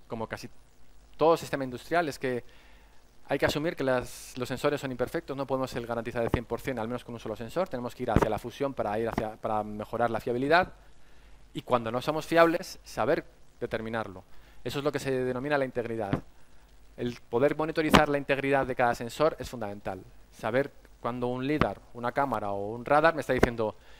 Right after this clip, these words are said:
"Esto que te digo, a lo mejor, eh, te lo tienes que creer a medias". Si por lo menos sabemos eso, podemos fusionar la información con cierta credibilidad. Si no, eh, es un problema. Y la gente está trabajando, o estamos trabajando en que esto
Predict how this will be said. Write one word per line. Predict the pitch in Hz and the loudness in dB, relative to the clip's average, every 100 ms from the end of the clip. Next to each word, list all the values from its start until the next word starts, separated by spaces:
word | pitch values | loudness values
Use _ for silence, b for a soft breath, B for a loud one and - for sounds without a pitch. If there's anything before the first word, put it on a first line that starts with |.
| B B B - - | B B B -20 -8
"Esto | - 139 185 | -4 0 0
que | 180 | 2
te | 170 | 4
digo, | 165 156 165 180 - - - - - | 4 6 4 2 -8 -20 -20 -20 -14
a | 117 | -10
lo | |
mejor, | 110 107 147 156 - - - - - | -10 -2 0 0 -2 -18 -20 -18 -12
eh, | 123 123 120 117 110 104 104 104 110 120 - - | -8 -6 -6 -6 -6 -8 -10 -12 -16 -18 -18 -6
te | 127 | -2
lo | |
tienes | 127 135 | -2 -2
que | |
creer | 135 127 | 0 0
a | 117 | 0
medias". | 101 95 95 - - b b b - | -4 -6 -14 -16 -18 b b b -16
Si | - - | -10 -2
por | 117 | 0
lo | |
menos | 113 160 | 0 4
sabemos | 156 151 143 | 4 4 2
eso, | 151 185 | 0 0
podemos | 147 135 | 0 -2
fusionar | 127 127 123 | -4 -4 -2
la | |
información | 120 120 117 143 | -2 -4 -4 -4
con | 127 | -6
cierta | 123 120 | -6 -6
credibilidad. | 113 107 113 147 113 | -2 -2 2 2 0
Si | - | -4
no, | 117 135 - - - | -4 -4 -4 -12 -8
eh, | 117 107 | -6 -6
es | - | -8
un | 120 | -8
problema. | 110 101 98 | -6 -4 -4
Y | |
la | 110 107 | -2 0
gente | - 135 | -2 -6
está | - | -4
trabajando, | 131 120 110 127 127 117 - b b - | 0 0 0 -4 -4 -6 -6 b b -16
o | 98 | -10
estamos | - 127 120 | -4 -4 -2
trabajando | 117 107 123 123 | -2 -2 -4 -6
en | |
que | 120 | -8
esto | 110 - 120 | -8 -6 -8